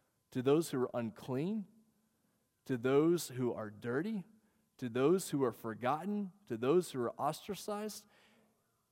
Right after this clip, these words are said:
The driving force of experiencing the holiness of Jesus is not that we wall ourselves off in a clean place. It's that we are propelled to go into the darkest, dirtiest, most dangerous places we can go, because that's where the people are who need healing.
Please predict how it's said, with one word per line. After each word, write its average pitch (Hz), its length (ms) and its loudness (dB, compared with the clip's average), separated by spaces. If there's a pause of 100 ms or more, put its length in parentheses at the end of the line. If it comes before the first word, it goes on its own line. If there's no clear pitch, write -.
(180)
The 139 100 4
driving 170 720 2
force 202 520 4
of 139 140 -2
experiencing 180 720 0
the 135 120 2
holiness 170 500 2
of 113 120 -2
Jesus 135 560 0
is 120 220 -6
not 165 240 2
that 156 120 -2
we 131 120 0
wall 139 400 0
ourselves 131 460 -2
off 143 260 -2
in 123 80 -2
a 113 60 -4
clean 139 400 -2
place. 175 580 -4 (440)
It's 165 220 0
that 139 140 2
we 156 160 6
are 156 60 8
propelled 127 800 0 (280)
to 135 100 -4
go 135 200 6
into 135 240 -2
the 123 160 0
darkest, 143 840 0
dirtiest, 143 480 4
most 117 240 -6
dangerous 139 400 0
places 135 360 0
we 123 120 -4
can 123 160 -2
go, 135 180 4
because 120 320 -2
that's 160 380 -4
where 202 100 2
the 170 80 0
people 165 400 -4
are 165 160 4
who 147 160 0
need 175 220 0
healing. 185 500 -4